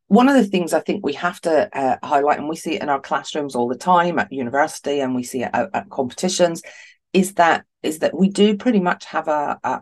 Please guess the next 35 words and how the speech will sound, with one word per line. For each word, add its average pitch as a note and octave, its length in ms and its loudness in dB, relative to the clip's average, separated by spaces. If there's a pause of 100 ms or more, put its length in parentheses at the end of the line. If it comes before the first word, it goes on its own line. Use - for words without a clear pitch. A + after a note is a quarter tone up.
a - 40 -12
high D#3+ 360 4
proportion D3 580 -4
of B2 120 -4
female D3 520 -2
participants C3+ 800 -4 (560)
in, C#3 480 2
um, B2+ 480 0 (340)
in C#3 100 -2
equestrianism, A#2+ 880 -4 (500)
certainly D#3+ 680 2
until C#3+ 440 -2
you C3+ 140 -2
get C3+ 360 -4
to - 100 -10
the, G#2 360 -4
uh, B2 200 -2 (100)
elite C#3+ 360 -4
levels. G2 520 -6 (540)
And G#3 140 8
we G#3+ 120 8
also G#3+ 420 4
quite - 360 -2
often C#3+ 560 -2 (360)
are D3 80 -2
putting G3 300 0
ourselves F3+ 480 -2
forward - 480 -4
to C#3 80 -8
be B2 120 -8
subjectively B2+ 1040 -8
judged. A2 460 -6
So D#3 160 -6
that's - 400 -4
either D3 420 -2